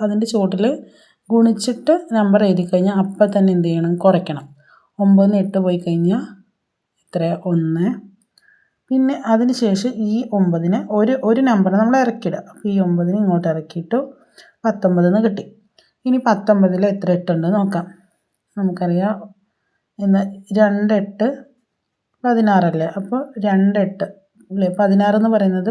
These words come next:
പത്തൊമ്പതിൻ്റെ ഉള്ളിൽ വരുന്ന നമ്പറാണ്. അപ്പോൾ എന്താണ് ഇവിടെ വരിക? രണ്ട്. രണ്ട് ഇതിൻ്റെ മേലെ ഈ ഒന്നിൻ്റെ തൊട്ടിപ്പുറത്തായിട്ട് എഴുതി കൊടുക്കുക. എന്നിട്ട് രണ്ടും എട്ടും കൂടെ ഗുണിക്കുക. രണ്ട് എട്ട് എത്ര? പതിനാറ്. അത് ഇവിടെ എഴുതി കൊടുത്തു.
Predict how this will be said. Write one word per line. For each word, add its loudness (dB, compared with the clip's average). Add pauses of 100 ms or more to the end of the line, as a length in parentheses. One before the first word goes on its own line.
(100)
പത്തൊമ്പതിൻ്റെ 0
ഉള്ളിൽ 2
വരുന്ന 0
നമ്പറാണ്. 0 (680)
അപ്പോൾ -6 (440)
എന്താണ് 0
ഇവിടെ -2
വരിക? -2
രണ്ട്. -2 (280)
രണ്ട് 2
ഇതിൻ്റെ 2 (120)
മേലെ 0 (1500)
ഈ 0
ഒന്നിൻ്റെ 2
തൊട്ടിപ്പുറത്തായിട്ട് -6
എഴുതി -8
കൊടുക്കുക. -4
എന്നിട്ട് 0 (120)
രണ്ടും -2 (120)
എട്ടും -4
കൂടെ -2
ഗുണിക്കുക. -2 (760)
രണ്ട് 2
എട്ട് -4
എത്ര? -4 (140)
പതിനാറ്. -4 (120)
അത് -6
ഇവിടെ -4
എഴുതി -10
കൊടുത്തു. -6